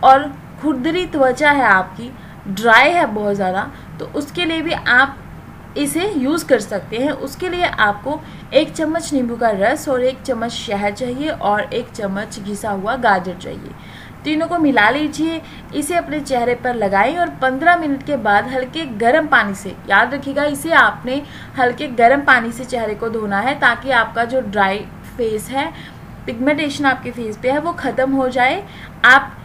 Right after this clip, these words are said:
इसे ज़रूर try करके देखिएगा दोस्तों, इससे बहुत फ़र्क पड़ेगा। आपको एक दिन skip करके इसे करना है। स्किन पे अलग सा ग्लो और निखार आएगा,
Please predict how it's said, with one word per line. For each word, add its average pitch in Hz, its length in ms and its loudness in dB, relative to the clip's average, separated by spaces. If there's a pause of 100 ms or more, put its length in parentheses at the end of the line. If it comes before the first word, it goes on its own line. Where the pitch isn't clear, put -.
(160)
इसे 285 160 -2
ज़रूर 254 280 -2
try 277 280 4
करके 277 260 -2
देखिएगा 294 380 -2
दोस्तों, 294 340 -4
इससे 294 220 -6
बहुत 226 460 2
फ़र्क 302 300 0
पड़ेगा। 277 300 2
आपको 233 360 2
एक 240 180 -6
दिन 277 140 -4
skip - 360 -8
करके 240 280 -4
इसे 294 200 -8
करना 214 280 -6
है। 180 180 -10
स्किन - 420 -10
पे 277 120 -4
अलग 247 240 2
सा 269 160 0
ग्लो 233 300 4
और 285 120 6
निखार 226 480 0
आएगा, 254 540 2